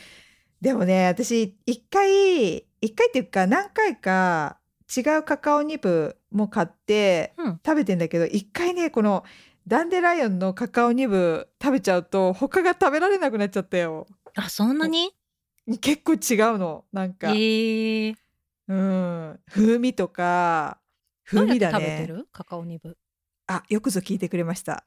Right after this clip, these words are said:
Speaker 2: <laughs>
Speaker 1: 今日それ、それですよ、それ。<laughs> ドヤで。<laughs> これはですね、私、朝毎日ヨーグルトに入れてまして、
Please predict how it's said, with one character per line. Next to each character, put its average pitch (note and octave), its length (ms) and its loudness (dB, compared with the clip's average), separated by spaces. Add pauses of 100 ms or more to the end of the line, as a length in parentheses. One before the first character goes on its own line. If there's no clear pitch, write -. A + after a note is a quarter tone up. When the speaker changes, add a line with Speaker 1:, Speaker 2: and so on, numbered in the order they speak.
Speaker 2:
<laughs> D#4 720 -6
Speaker 1:
今 A#3 120 2
日 - 60 -2
そ B3 120 2
れ、 A#3+ 320 2
そ - 160 0
れ A3 100 4
で A3 120 2
す - 120 -6
よ、 D#3 80 -6
そ - 160 -8
れ。 - 180 -8 (340)
<laughs> A#4+ 360 -4
ド G#3 140 4
ヤ F#3 120 2
で。 - 200 -6 (340)
<laughs> D#4+ 1300 -4
こ G3+ 160 0
れ G#3 80 4
は G#3+ 140 4
で A3 100 2
す - 100 -12
ね、 D#3 380 -4
私、 - 400 -4
朝 E4+ 320 2
毎 A#3 260 2
日 A#3 560 0
ヨ B3 160 4
ー C#4 40 -2
グ C#4 140 4
ル A3+ 60 0
ト E3+ 140 0
に D#3 80 -2
入 D#3+ 100 -4
れ E3 100 -2
て F3 120 -2
ま G3 140 0
し - 120 -8
て、 D#3 640 -2